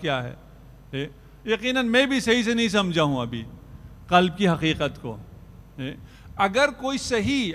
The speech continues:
تھوڑا سا آپ جتنا، یہ جو بچے جتنے یہاں بیٹھے ہیں وہ جتنا سمجھ گئے ہیں، وہ اتنا بھی سمجھ جائیں تو جو چیز قلب پر نازل ہو جائے، جو پورے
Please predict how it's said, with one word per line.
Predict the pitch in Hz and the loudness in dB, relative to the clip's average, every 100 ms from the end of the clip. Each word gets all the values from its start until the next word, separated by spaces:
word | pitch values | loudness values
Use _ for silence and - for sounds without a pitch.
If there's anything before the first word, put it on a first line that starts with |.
| 208 233 | -4 -2
تھوڑا | 254 277 285 | 0 4 4
سا | 269 240 190 | 4 2 2
آپ | - 254 277 | 6 6 6
جتنا، | 240 226 254 | 0 -2 -2
یہ | 254 | 0
جو | 240 | 2
بچے | 220 233 277 | 2 2 0
جتنے | 262 247 254 | -2 -4 -6
یہاں | 226 196 233 | -2 0 0
بیٹھے | 226 220 240 | 0 -2 -2
ہیں | |
وہ | 220 202 269 | -2 -2 0
جتنا | 247 226 262 | -2 -2 -4
سمجھ | 226 226 247 220 | -2 0 0 0
گئے | 226 | -2
ہیں، | 214 220 220 - - - | 0 -2 -6 -16 -18 -6
وہ | 175 226 302 285 | 0 4 4 4
اتنا | - 262 277 302 | 4 4 6 4
بھی | 330 311 | 6 2
سمجھ | 262 262 254 247 | 2 2 4 2
جائیں | 208 226 254 | 4 4 2
تو | 262 | 0
جو | 233 277 302 | 2 4 4
چیز | - 294 302 247 | 2 -2 -2 -4
قلب | - 269 320 262 | 6 6 6 2
پر | 294 294 | 4 4
نازل | 277 262 240 254 247 | 4 6 6 6 6
ہو | 214 | 8
جائے، | 214 190 190 214 | 8 6 6 6
جو | 233 | 2
پورے | 240 262 277 294 | 0 2 2 4